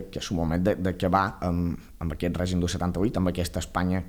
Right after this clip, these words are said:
caduca, franquista, que aquest dia es,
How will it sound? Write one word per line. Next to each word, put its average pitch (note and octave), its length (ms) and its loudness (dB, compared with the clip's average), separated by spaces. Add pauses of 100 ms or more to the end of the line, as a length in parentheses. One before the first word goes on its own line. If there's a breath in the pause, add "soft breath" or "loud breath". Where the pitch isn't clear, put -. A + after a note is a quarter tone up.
(120)
caduca, G2 540 2
franquista, F#2 960 -2
que F2 140 -4
aquest F#2 400 -4
dia G2+ 220 2
es, - 160 -4